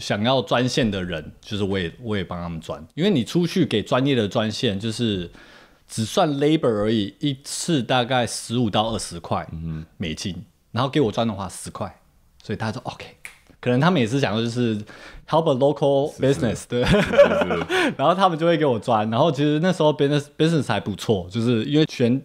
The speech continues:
Speaker 1: 校的这个网球队人也蛮多的，可能有三四十个人。
Speaker 2: 你有没有算总共透过那样的方式赚多少钱？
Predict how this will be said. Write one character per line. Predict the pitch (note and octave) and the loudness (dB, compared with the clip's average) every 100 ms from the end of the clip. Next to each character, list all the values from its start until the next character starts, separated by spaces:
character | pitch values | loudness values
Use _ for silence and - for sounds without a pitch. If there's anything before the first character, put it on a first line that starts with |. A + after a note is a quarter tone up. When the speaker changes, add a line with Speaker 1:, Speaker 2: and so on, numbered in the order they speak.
| - | -8
Speaker 1:
校 | - D#3+ A#2+ | -2 2 2
的 | A2 G#2 | 0 -4
这 | G2+ | -4
个 | A#2 G2 F#2+ - - - | -2 -2 -2 -6 -8 -8
网 | A2 G#2 | -2 0
球 | A#2+ | 2
队 | E3 C#3+ | 2 2
人 | A#2+ | 2
也 | G2+ | 0
蛮 | F2 F#2+ | -2 -2
多 | G2+ G2+ | 0 0
的， | F#2 | 0
可 | - | -2
能 | F2 E2+ F2 | -4 -4 -6
有 | E2+ | -10
三 | - A2 G#2+ | -4 -2 0
四 | A2 C3 F#2 | -2 -2 -4
十 | - F2 | -6 -8
个 | F2 | -6
人。 | E2 - | -8 -8
Speaker 2:
你 | - | -2
有 | |
没 | A#2+ | -2
有 | |
算 | G2 A2 F2+ | 2 2 2
总 | E2 | -2
共 | E2 F2 E2 - - | -2 -4 -6 -12 -10
透 | - F#2 | -4 -2
过 | F2 | 0
那 | E2 | 0
样 | D#2+ | -2
的 | D2 | -4
方 | D#2 D2+ | -8 -10
式 | D#2 | -8
赚 | D2+ C#2+ | -8 -8
多 | C2+ | -8
少 | C2+ | -10
钱？ | - | -14